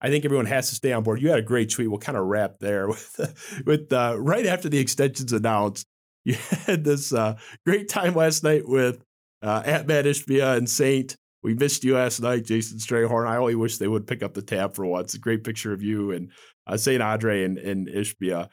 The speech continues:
I think, you know, with, with this kind of stuff in place, I think we're positioned to get there.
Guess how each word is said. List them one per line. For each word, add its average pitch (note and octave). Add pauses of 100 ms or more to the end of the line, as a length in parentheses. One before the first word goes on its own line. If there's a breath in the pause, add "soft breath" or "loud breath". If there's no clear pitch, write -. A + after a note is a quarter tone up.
(220 soft breath)
I B2
think, D#3+
you C#3+
know, C3+
with, B2
with C3+
this G3+
kind E3
of D3+
stuff C#3+
in A#2+
place, B2
I -
think C3+
we're B2
positioned A2+
to A2+
get G2+
there. A#2